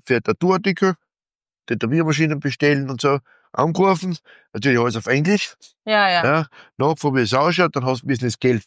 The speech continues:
Speaker 1: vorüberweisen.
Speaker 2: Mhm.
Speaker 1: Und dann hat der die Sachen zugeschickt. Das heißt, das war ja ein blindes Ding, sondern hast der Pack halt gekriegt und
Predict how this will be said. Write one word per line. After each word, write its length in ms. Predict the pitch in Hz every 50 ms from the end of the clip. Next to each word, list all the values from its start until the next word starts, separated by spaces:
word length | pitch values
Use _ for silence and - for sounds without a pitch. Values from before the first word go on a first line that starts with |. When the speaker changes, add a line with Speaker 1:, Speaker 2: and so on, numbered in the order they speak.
| _ -
Speaker 1:
vorüberweisen. 1000 | - 123 123 123 - 135 120 107 110 95 107 104 101 104 107 - - 196 220 -
Speaker 2:
Mhm. 560 | - 214 220 214 196 202 202 202 208 240 277 - _ _ - - - - - - -
Speaker 1:
Und 200 | - 104 98 -
dann 140 | 131 139 147
hat 120 | 123 -
der 100 | 131 135
die 160 | 139 147 143 127
Sachen 300 | - 143 147 147 139 -
zugeschickt. 500 | - 190 180 131 - - 113 - - 104
Das 100 | 98 110
heißt, 240 | 123 135 127 -
das 120 | 117 98 110
war 120 | 120 123
ja 60 | 123
ein 80 | 113 92
blindes 400 | - 120 135 151 151 139 117 -
Ding, 200 | - 185 165 123
sondern 180 | 113 113 107 120
hast 100 | 117 -
der 60 | 113
Pack 320 | - - 110 123 - -
halt 160 | 165 151 131
gekriegt 240 | - 165 165 147 -
und 140 | 127 113